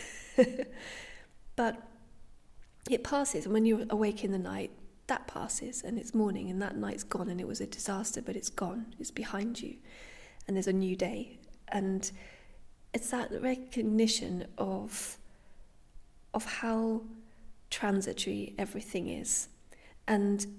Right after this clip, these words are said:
that in that there is a lot of release from that, from the, the treadmill of suffering and of thinking this is always gonna be this way. Because,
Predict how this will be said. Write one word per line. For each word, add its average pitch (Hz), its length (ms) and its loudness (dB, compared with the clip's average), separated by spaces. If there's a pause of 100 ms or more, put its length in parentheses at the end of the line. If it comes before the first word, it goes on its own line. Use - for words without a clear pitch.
that 202 240 -2 (460)
in 233 240 10
that 190 240 2
there 190 140 2
is 190 140 0
a 190 60 0
lot 208 240 4
of 208 160 -2
release - 600 2 (260)
from 180 640 0 (580)
that, - 160 -2 (420)
from 190 280 2
the, 190 140 0
the 196 140 2
treadmill 196 600 -2
of - 80 -6
suffering - 500 -2
and 185 80 -2
of 185 80 -6
thinking 190 380 -4
this 202 200 -2
is 208 120 -2
always 202 440 0
gonna 196 220 -4
be 208 220 -2
this - 260 -6
way. - 300 -12
Because, 214 420 -2